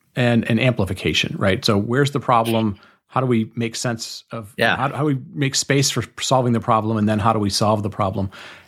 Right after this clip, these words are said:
Speaker 1: Get, walk us through a little bit of those concepts and maybe give us an example of, of how they apply or, you know, how the, you know, how the concepts fit together.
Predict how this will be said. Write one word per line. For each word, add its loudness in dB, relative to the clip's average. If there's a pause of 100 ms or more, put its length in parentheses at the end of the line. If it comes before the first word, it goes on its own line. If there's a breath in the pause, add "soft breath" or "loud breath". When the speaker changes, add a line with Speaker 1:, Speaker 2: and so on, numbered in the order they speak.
Speaker 1:
Get, 0 (400)
walk 0
us 0
through 0
a 2
little 2
bit 0
of 0
those 0
concepts -2
and 0
maybe 2
give 0
us 2
an 2
example 0 (300 loud breath)
of, -2
of 0
how 0
they 2
apply 2
or, 0
you -2
know, 0
how 2
the, 0 (200)
you 0
know, -2
how 2
the -2
concepts 0
fit -2
together. 0